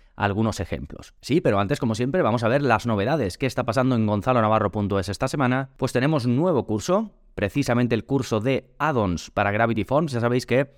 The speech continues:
hace tiempo publiqué el curso de Gravity Forms, con el que aprendes a utilizarlo, pues, de principio a fin, ¿no? Cómo se configura, eh, toda la parte de los ajustes, las notificaciones, por supuesto, crear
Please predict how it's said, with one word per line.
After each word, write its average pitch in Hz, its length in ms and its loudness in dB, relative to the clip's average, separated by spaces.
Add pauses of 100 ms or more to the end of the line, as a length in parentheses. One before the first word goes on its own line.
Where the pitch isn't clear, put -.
(160)
hace 98 400 0
tiempo 123 400 0
publiqué 110 360 0
el 113 120 0
curso 113 320 -2
de 101 180 0
Gravity 98 360 0
Forms, 156 380 0 (240)
con 92 140 -2
el 92 100 0
que 104 80 2
aprendes 98 320 -2
a 101 60 0
utilizarlo, 95 420 -2
pues, - 280 -6 (180)
de 87 320 -8
principio 98 400 -2
a 90 40 2
fin, 92 280 -2
¿no? 143 120 0
Cómo 98 440 0
se - 180 -4
configura, 143 640 2 (200)
eh, 73 160 -6
toda 101 180 2
la 95 100 2
parte 98 280 0
de 95 40 2
los 95 140 -2
ajustes, 127 480 -2
las 104 80 0
notificaciones, 101 680 -2
por 104 120 -2
supuesto, - 440 -6
crear 101 420 0